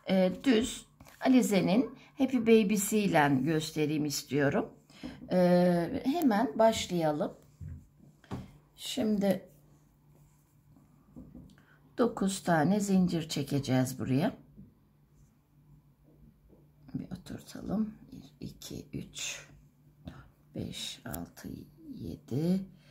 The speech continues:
sekiz, dokuz. E, hemen dip kısmında bunu birleştiriyoruz, batırıyorum.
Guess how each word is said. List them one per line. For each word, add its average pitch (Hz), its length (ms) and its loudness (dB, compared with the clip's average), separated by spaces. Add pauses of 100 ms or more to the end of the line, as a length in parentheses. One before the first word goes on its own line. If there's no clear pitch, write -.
(220)
sekiz, - 800 -12
dokuz. - 640 -8 (520)
E, - 200 -4
hemen 220 480 0
dip - 220 -4
kısmında - 640 -4
bunu - 220 -2
birleştiriyoruz, 143 1000 -4
batırıyorum. 113 760 -2